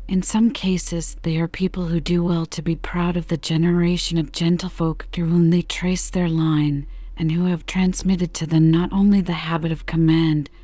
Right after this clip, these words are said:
but the habit of protection, and that easy grace of living which is not to be acquired at first hand,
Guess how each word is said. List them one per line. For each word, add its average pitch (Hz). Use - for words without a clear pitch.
but -
the 180
habit 175
of 160
protection, 170
and 160
that 165
easy 185
grace 170
of 151
living 160
which 160
is 156
not 165
to 180
be 180
acquired 170
at 165
first -
hand, 160